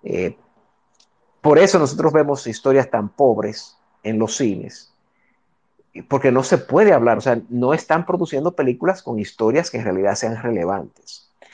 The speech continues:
Yo vi una película, por ejemplo, recientemente, que te la voy a mandar, por cierto, y a, y a, y a Flaco también, una película australiana que trata el tema de la esclavitud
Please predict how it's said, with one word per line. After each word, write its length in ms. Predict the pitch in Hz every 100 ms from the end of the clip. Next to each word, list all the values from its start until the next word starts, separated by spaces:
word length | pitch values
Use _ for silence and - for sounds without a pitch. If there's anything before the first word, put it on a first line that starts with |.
| - -
Yo 100 | 143
vi 120 | 190
una 140 | 226 226
película, 480 | 214 185 180 165
por 120 | 156 151
ejemplo, 320 | 139 135 131
recientemente, 880 | 123 113 135 139 156 117 98 - - _ _ _ _ _ _ _ _ _ _ -
que 80 |
te 100 | 107
la 100 | 120
voy 160 | 110 123
a 60 | 143
mandar, 400 | 143 123 120 98
por 180 | 107
cierto, 440 | - 107 95 - 98
y 80 | 95
a, 160 | 78 -
y 140 | 107
a, 240 | 92 87 78
y 100 | 113
a 80 | 107
Flaco 340 | 123 123 127
también, 480 | 127 110 92 71 71 _ _ _ _ -
una 120 | 170
película 340 | 190 190 185
australiana 880 | 170 - 147 127 107 101 82 82 - _ _ _ _
que 140 | - 123
trata 400 | - 123 131 156
el 180 | 135 -
tema 400 | 139 139 127 117
de 80 | 120
la 80 |
esclavitud 720 | 113 - 127 110 110 110 131